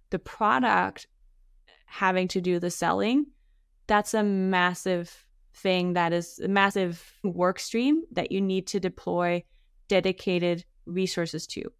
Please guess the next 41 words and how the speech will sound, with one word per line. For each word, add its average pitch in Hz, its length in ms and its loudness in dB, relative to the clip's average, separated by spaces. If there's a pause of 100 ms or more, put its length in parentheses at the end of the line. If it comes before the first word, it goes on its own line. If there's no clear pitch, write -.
You 202 120 0
can't 240 360 2
just 240 220 -2
release 196 360 0
the 208 100 -2
thing 262 360 0 (400)
and 190 200 2
expect 185 440 0
that 180 120 0
people 170 400 -4
will 170 340 -2 (120)
find 190 320 4
the 196 60 0
thing 214 360 0
and 180 160 -2
use 175 200 0
the 165 100 -4
thing - 280 -8 (320)
and 175 140 -2
pay 175 160 0
for - 160 -6
the - 100 -8
thing. - 300 -8 (440)
You 202 180 -2
have 196 260 -2
to 190 440 0 (680)
e-, 202 180 0 (160)
educate 190 680 0
them, 175 480 0 (840)
make 185 320 2
it - 140 0
visible 185 500 0
to 175 140 -2
them, 170 400 0
show 202 320 -2
what 202 240 0
the 175 80 -4
feature - 380 -6
is, 180 300 0
maybe 185 240 0
even 180 440 0